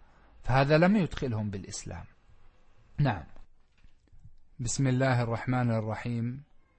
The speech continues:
الحمد لله رب العالمين، وصلى الله وسلم على نبيه محمد وآله وصحبه أجمعين، أما بعد. قال رحمه الله:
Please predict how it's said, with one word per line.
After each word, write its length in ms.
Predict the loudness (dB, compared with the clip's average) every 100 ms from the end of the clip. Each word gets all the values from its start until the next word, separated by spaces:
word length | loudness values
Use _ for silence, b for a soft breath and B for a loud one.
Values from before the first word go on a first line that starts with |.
| _ _ -14
الحمد 380 | -8 -2 0 0
لله 540 | 0 0 0 0 0
رب 240 | -2 -4 -4
العالمين، 920 | -4 -2 -2 0 -2 -2 -4 -6 -12 _ _ _ _ _ -12
وصلى 400 | -8 -4 -2 -2
الله 380 | -2 0 0 0
وسلم 640 | -2 -4 -4 -2 0 0
على 360 | -2 -4 -4 -2
نبيه 580 | -4 -4 -4 -4 -2
محمد 640 | -2 -2 0 0 0 -2 -8 -20 _ _ _ _ _
وآله 640 | -8 -4 -2 -2 -2 -2 -2
وصحبه 760 | -4 -6 -8 -8 -8 -6 -6 -6
أجمعين، 800 | -6 -4 -4 -2 -4 -4 -4 -8 _ _ _ _ _ -4
أما 300 | 0 0 0
بعد. 320 | 0 -2 -6 -16 _ _ _ _ _ -20 -4
قال 380 | -2 0 0
رحمه 440 | -2 -4 -6 -4 -4
الله: 400 | -4 -4 -4